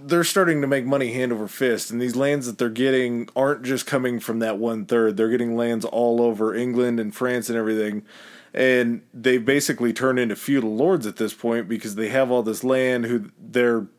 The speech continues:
basically renting out. I never saw any numbers, but they're getting basically paid in crops and all these different things that then they can sell, which is making their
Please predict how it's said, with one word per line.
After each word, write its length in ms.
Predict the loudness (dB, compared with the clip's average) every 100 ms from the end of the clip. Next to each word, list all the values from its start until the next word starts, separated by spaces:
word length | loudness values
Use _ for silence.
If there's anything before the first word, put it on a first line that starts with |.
| _ _ _ _ -20 -8 -2
basically 460 | 0 0 -2 -2
renting 440 | 0 0 0 -2 -2
out. 280 | -2 -2
I 40 | -2
never 200 | -2 -2
saw 180 | 0 0
any 160 | 0
numbers, 420 | -2 -2 -2 -2 0
but 260 | -2 -2 -8 -20 -20 -20 -20 _ _ _ 0
they're 240 | 4 4
getting 640 | 4 4 4 2 -2 -4 -8 _ _ _ -6
basically 500 | 0 2 2 0 0
paid 360 | 0 2 2 0
in 80 | -6
crops 480 | -2 2 2 0 0
and 100 | 0
all 120 | 2
these 180 | 0 0
different 340 | -2 -2 -4
things 220 | -4 -4
that 120 | -4 -2
then 180 | 0
they 160 | 0 -2
can 160 | -2 -4
sell, 380 | -2 0 0 -2
which 260 | -4 -4
is 120 | -4
making 420 | 0 0 0 -2 0
their 440 | 2 2 0 -2